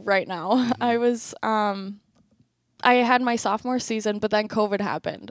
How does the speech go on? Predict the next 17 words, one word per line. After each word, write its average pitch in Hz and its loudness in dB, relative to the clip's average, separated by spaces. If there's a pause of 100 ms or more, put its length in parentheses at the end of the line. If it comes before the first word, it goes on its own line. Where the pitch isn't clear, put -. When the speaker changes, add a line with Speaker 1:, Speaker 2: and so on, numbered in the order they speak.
Speaker 1:
So - -2
Speaker 2:
Right. 240 6
Speaker 1:
then 226 2
I 220 2
was 220 0
also 208 0
like, 190 0 (400)
"Oh 208 2
gosh, 190 0
like, 185 -2
am 185 -4
I 185 0
even 190 -2
gonna 180 -6
play 185 0
basketball? 175 -4
Like, 180 -6